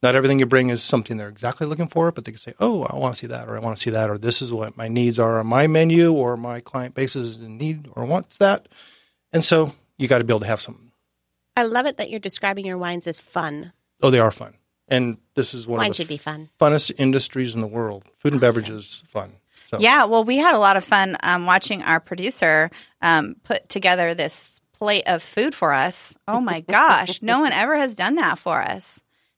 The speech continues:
Speaker 3: Thank you so
Speaker 2: Thank
Speaker 3: much,
Speaker 2: you.
Speaker 3: Ashley B.
Speaker 1: Thank you, Ashley.
Speaker 3: Um, Ashley B,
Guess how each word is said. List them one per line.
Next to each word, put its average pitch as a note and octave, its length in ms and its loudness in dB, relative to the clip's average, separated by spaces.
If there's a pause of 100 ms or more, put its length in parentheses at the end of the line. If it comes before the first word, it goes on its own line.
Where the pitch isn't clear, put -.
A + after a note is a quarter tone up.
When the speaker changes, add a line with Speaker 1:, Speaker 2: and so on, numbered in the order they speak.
Speaker 3:
Thank D4+ 180 -6
you D4+ 120 -10
so - 280 -10
Speaker 2:
Thank F3+ 520 -2
Speaker 3:
much, F3+ 120 -2
Speaker 2:
you. B3+ 360 4
Speaker 3:
Ashley F3 340 -2
B. - 300 -14
Speaker 1:
Thank D3+ 560 -2
you, A#2 100 -20
Ashley. - 260 -18 (440)
Speaker 3:
Um, G#3 580 2 (800)
Ashley A3 280 -4
B, F#3+ 300 -2